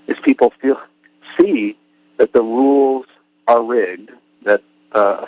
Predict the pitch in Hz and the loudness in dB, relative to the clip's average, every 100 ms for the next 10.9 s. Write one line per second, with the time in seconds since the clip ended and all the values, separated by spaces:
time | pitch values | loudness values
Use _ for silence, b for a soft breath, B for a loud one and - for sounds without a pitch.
0 | - 113 110 110 104 107 - 107 - 107 | -4 0 0 -2 -2 -4 -2 -4 0 0
1 | 104 98 101 101 101 - _ b b b | -2 -4 -6 -6 -8 -14 _ b b b
2 | b b _ 98 95 92 90 - 101 95 | b b _ 0 0 0 -4 -4 -2 0
3 | 92 87 - - - 104 107 - 107 101 | -2 -6 -10 -12 -2 0 0 -4 -2 -2
4 | - 107 101 104 98 104 98 90 95 101 | -2 -4 -4 -6 -4 -2 -2 -2 -2 0
5 | 104 101 98 107 - - - 104 107 101 | 0 0 -2 -4 -4 -2 0 -2 -4 -12
6 | - 104 98 - - 147 - _ _ _ | -8 -6 -6 -8 -4 -4 -4 _ _ _
7 | - 104 92 - 107 104 98 95 110 147 | -2 -2 -4 -16 -10 -4 -4 0 -2 -2
8 | 120 123 147 113 101 101 _ _ b b | -4 -2 0 0 -2 -8 _ _ b b
9 | b - - - 123 - 120 113 107 104 | b -20 -6 -4 -2 0 0 0 -4 0
10 | 107 - 101 98 95 - 127 104 | -2 -2 -8 -8 -4 0 0 -2